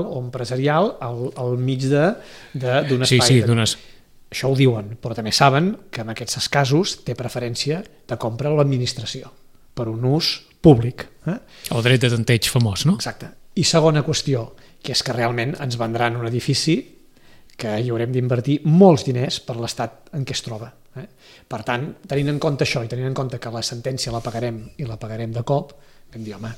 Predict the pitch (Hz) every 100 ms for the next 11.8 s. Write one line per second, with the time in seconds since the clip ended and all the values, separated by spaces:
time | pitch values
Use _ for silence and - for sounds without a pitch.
0 | - - - 127 117 107 104 107 113 131
1 | 117 117 117 110 110 110 113 104 - -
2 | - - 196 - - 113 120 123 139 170
3 | 135 113 117 117 - 123 160 180 196 -
4 | 117 113 113 120 - 139 165 190 - -
5 | - - - 131 127 131 135 147 135 120
6 | 120 - 107 113 - - 185 - - -
7 | 147 135 - 139 123 - - - - 160
8 | - - 127 - 165 127 123 110 123 151
9 | 202 151 139 131 113 107 113 139 117 110
10 | - - - 143 135 160 131 123 117 113
11 | 123 113 117 120 131 117 110